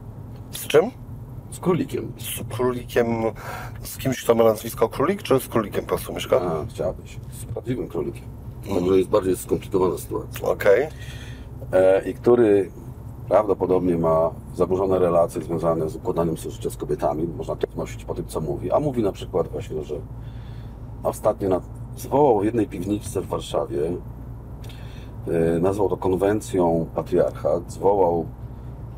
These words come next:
Speaker 2: trochę chłopaków w ilości dwudziestu kilku i ogłosił, że w-, powołują właśnie tęże Fundację Patriarchat, a żeby było o nich głośno, to postanowił wezwać na pomoc kogo?
Speaker 1: No nie wiem, na jakąś może kobietę do tego,
Speaker 2: Nie,
Speaker 1: żeby
Speaker 2: Korwina,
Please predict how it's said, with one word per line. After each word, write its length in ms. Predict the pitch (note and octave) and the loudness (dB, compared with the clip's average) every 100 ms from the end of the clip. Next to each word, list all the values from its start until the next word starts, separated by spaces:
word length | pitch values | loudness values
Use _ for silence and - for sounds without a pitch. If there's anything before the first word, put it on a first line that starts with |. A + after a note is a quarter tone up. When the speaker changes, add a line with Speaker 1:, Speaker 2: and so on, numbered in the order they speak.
| - | -4
Speaker 2:
trochę 240 | - F#2 | -4 -2
chłopaków 540 | - - D2+ - - - - | -2 2 2 2 -4 -4 -6
w 40 | F2 | 0
ilości 360 | F2 - - - - | 0 0 -8 -10 -12
dwudziestu 420 | - E2+ F#2 - F2+ | -8 0 0 0 -6
kilku 480 | - D2 - E2 | -6 -8 -2 0
i 80 | G2 | 2
ogłosił, 760 | F2+ E2+ D2+ C2+ E2+ F2+ A#2+ A#2 - | 0 2 0 0 -2 0 0 -2 -4
że 160 | - F#2+ | -2 -2
w-, 80 | - | -2
powołują 500 | - F2 G2 F#2+ E2 | -4 2 4 4 4
właśnie 260 | D#2+ - | 2 0
tęże 300 | E2 F#2 E2+ | 0 0 0
Fundację 440 | - F2 E2 E2 F2 | -2 0 0 0 -4
Patriarchat, 640 | D2+ - D#2 C#2+ F2+ B2 - - - - - - | -4 0 0 2 -2 -2 -8 -14 -14 -14 -14 -6
a 60 | E2+ | -2
żeby 220 | A#2+ B2 | 0 0
było 200 | A2 G#2 | 2 2
o 40 | |
nich 160 | G2+ F2 | 2 0
głośno, 440 | F#2 E2+ - A2+ | 4 4 4 0
to 100 | C3+ | 0
postanowił 720 | A#2 - G2+ F#2 F#2 G#2 B2 A2 | -2 -4 0 2 2 4 2 2
wezwać 360 | G2+ G2+ G2+ | 0 0 -2
na 100 | F#2+ | -2
pomoc 600 | E2+ F#2+ G2 G2+ - - - - | 2 2 2 0 -6 -12 -14 -6
kogo? 280 | F#2 G2+ C3+ - - - - - - - - - - - - - - - - | -2 2 2 0 -14 -14 -14 -12 -12 -12 -14 -14 -14 -14 -14 -14 -14 -14 -10
Speaker 1:
No 220 | G2 G2 | 0 2
nie 140 | G2 A2 | 4 4
wiem, 160 | F#2+ F2 | 4 6
na 80 | |
jakąś 380 | F2 E2 F2+ - | 4 4 -2 -2
może 280 | - E2+ E2+ | 0 2 0
kobietę 500 | - - G#2 - F2 | -2 0 0 2 0
do 160 | F2 D#2+ | 2 2
tego, 280 | E2 E2 G2 | 2 4 4
Speaker 2:
Nie, 60 | |
Speaker 1:
żeby 140 | F#2 - | 2 0
Speaker 2:
Korwina, 380 | A2+ E2 E2+ | -2 0 0